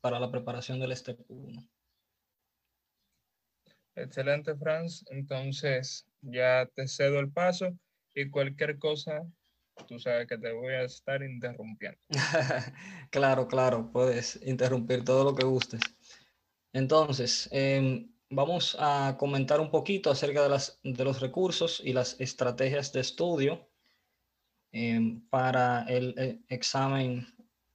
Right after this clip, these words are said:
Speaker 1: step uno. Eh, voy a estar, esta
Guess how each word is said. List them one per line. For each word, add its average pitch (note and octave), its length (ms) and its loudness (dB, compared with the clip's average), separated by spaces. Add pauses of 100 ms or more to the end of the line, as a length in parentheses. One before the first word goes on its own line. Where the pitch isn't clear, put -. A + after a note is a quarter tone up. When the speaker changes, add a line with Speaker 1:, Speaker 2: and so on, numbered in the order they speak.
Speaker 1:
step C3+ 380 -2
uno. D#3 420 0 (1120)
Eh, B2 480 0 (220)
voy C#3 600 -4
a C3+ 100 -6
estar, C3+ 720 -2 (420)
esta C3+ 840 2